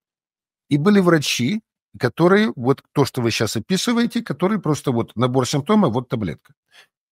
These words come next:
И в, в этой войне на сторону, э, фармакологического лечения встал, э, никто, как Рокфеллер. Тот самый Рокфеллер, нефтяной магнат,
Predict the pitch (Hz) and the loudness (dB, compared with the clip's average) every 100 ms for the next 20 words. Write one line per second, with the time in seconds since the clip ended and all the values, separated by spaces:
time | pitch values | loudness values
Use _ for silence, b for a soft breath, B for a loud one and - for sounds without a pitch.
0 | - 151 151 151 147 143 127 160 - 143 | -2 2 4 6 6 4 4 2 2 2
1 | 160 139 120 127 113 113 190 214 _ - | 2 2 2 2 2 0 -2 -6 _ -4
2 | 123 127 - 143 120 110 107 98 92 107 | -4 -2 2 2 4 2 0 -2 -4 -4
3 | 101 98 98 95 87 123 117 120 127 139 | -2 -2 -2 -2 -2 0 2 2 2 2
4 | 117 131 - 107 - 95 87 92 92 160 | 0 -2 -4 -8 -4 -4 -2 -4 -4 -2
5 | 202 208 202 202 - 151 160 - 120 117 | 0 0 -4 -8 2 4 4 0 -2 0
6 | 117 113 113 - 175 190 b b - 143 | 0 0 -4 0 0 0 b b -2 0
7 | 139 139 - 98 64 52 _ _ 107 104 | 2 -2 -2 -6 -6 -10 _ _ -8 0
8 | 110 85 82 - 185 220 202 98 - 98 | 2 2 -2 -4 -2 0 0 -4 -2 -2
9 | 85 80 87 151 233 | -2 -2 -2 -2 -4